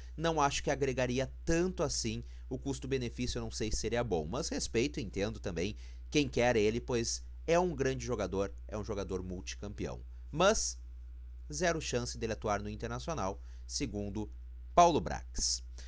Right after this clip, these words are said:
Pra ti que acompanhou o vídeo até aqui, muito obrigado. Já te peço, novamente, caso seja a tua primeira vez por aqui, esteja conhecendo o canal, te inscreve e também te convido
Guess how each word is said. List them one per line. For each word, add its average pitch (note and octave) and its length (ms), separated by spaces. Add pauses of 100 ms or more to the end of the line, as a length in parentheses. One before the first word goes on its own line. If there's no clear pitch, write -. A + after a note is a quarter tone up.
(240)
Pra A#3 120
ti B3 120
que A#3+ 60
acompanhou A#3+ 380
o G3+ 40
vídeo G3+ 200
até G3+ 160
aqui, G3+ 340 (180)
muito D3+ 720
obrigado. G2+ 560 (320)
Já G3 140
te - 120
peço, F#3 540 (100)
novamente, D3 720
caso C#3+ 240
seja C#3 140
a C3+ 40
tua C#3 100
primeira B2+ 360
vez A#2+ 180
por A2 120
aqui, A2+ 220
esteja B2 280
conhecendo A#2+ 380
o B2 40
canal, G#2+ 400 (260)
te - 120
inscreve E3 500 (240)
e A#3 80
também A3+ 240
te - 120
convido E3 600